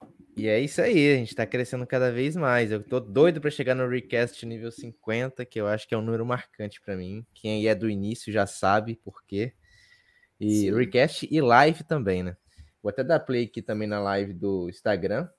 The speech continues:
Speaker 1: pra acompanhar também. Deixa eu até diminuir o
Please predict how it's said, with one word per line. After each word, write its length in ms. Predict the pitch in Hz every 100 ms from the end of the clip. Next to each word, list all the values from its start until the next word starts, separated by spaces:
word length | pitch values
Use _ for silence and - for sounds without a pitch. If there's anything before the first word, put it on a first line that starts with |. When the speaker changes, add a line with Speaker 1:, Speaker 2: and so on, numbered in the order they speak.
| _ _ _ _ _ _
Speaker 1:
pra 160 | 90 87
acompanhar 500 | - 92 98 92 92
também. 480 | 92 87 90 127 - _ _ _ _ _ _ _ _ _ _ _ - _ _ _ _ _ _ _ _ _
Deixa 200 | _ _
eu 40 | _
até 100 | -
diminuir 440 | - 107 95 95
o 220 | 92 -